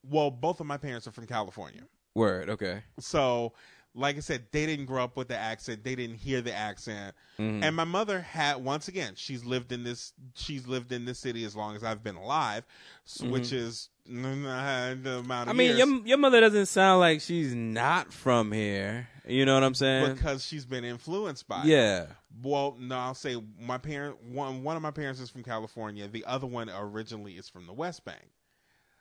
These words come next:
Speaker 2: Okay.
Speaker 1: So the West Bank leans on more of a Southern edge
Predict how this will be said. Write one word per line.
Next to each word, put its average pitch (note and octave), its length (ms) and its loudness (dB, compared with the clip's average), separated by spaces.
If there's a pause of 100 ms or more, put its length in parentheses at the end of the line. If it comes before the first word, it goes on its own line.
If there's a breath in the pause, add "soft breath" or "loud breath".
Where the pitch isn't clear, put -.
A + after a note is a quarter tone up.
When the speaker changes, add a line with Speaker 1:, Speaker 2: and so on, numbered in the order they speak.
(160)
Speaker 2:
Okay. G2 220 -4
Speaker 1:
So C#3 560 -2 (240)
the C#3 100 -2
West F3 240 -2
Bank D3+ 220 -2
leans C3 300 -6
on A#2+ 160 -2
more A#2+ 180 -4
of A2+ 100 -6
a A#2 40 -12
Southern A#2+ 420 -6
edge A#2 400 -14